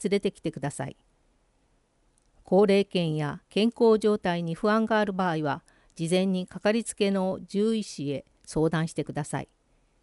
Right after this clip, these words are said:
また、注射を受ける前に犬の健康状態をチェックし、はがきの問診票欄に記入してください。犬の汚物は飼い主が処理してください。なお、動物病院で注射を受けた方は、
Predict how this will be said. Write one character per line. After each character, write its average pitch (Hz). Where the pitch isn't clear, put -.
ま 165
た、 147
注 196
射 208
を 196
受 185
け 220
る 220
前 151
に 139
犬 208
の 214
健 214
康 226
状 208
態 160
を 156
チ 170
ェ -
ッ -
ク -
し、 -
は 180
が 214
き 196
の 170
問 214
診 208
票 190
欄 180
に 190
記 -
入 185
し -
て 160
く 156
だ 160
さ -
い。 -
犬 208
の 175
汚 170
物 180
は 147
飼 196
い 214
主 196
が 156
処 180
理 185
し -
て 160
く 143
だ 139
さ -
い。 -
な 180
お、 147
動 220
物 220
病 214
院 202
で 196
注 208
射 208
を 190
受 196
け -
た 196
方 143
は、 131